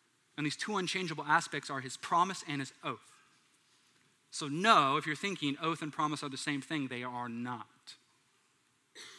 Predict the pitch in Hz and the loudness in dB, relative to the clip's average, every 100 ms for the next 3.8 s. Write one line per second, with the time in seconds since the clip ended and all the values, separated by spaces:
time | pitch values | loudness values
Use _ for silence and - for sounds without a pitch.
0 | - - 127 127 127 123 110 - _ _ | -20 -10 -8 -6 -6 -6 -6 -10 _ _
1 | _ _ _ _ _ _ _ - 165 165 | _ _ _ _ _ _ _ -2 0 2
2 | 165 160 160 160 156 147 - 160 156 135 | 2 0 0 2 2 0 -2 0 0 -2
3 | - 165 151 147 151 - 143 131 | -8 -4 -4 -4 -4 -4 -6 -8